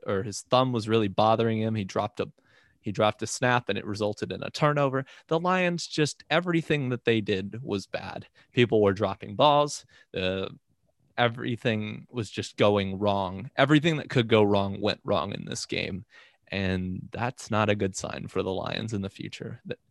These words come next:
I know sometimes that just happens in games. Your team can just lay an egg, and that's just the way that it is. I've been there playing sports. Sometimes your team just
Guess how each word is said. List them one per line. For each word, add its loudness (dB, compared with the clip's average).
I 0
know 6
sometimes 2
that 2
just 2
happens 4
in 4
games. 0
Your -2
team -6
can -4
just -4
lay 4
an 2
egg, -6
and -10
that's -8
just -10
the -2
way 0
that 2
it 0
is. -4
I've -8
been 6
there 0
playing 2
sports. 2
Sometimes 0
your -12
team -2
just -2